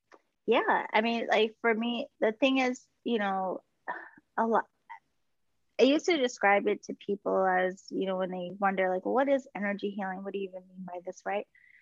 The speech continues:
And I tell them, think of, like, you know, our thoughts, our feeling, our emotions are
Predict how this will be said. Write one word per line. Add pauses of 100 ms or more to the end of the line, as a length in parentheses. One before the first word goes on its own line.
(560)
And
I
tell
them,
think
of,
like, (120)
you
know,
our
thoughts,
our
feeling,
our
emotions
are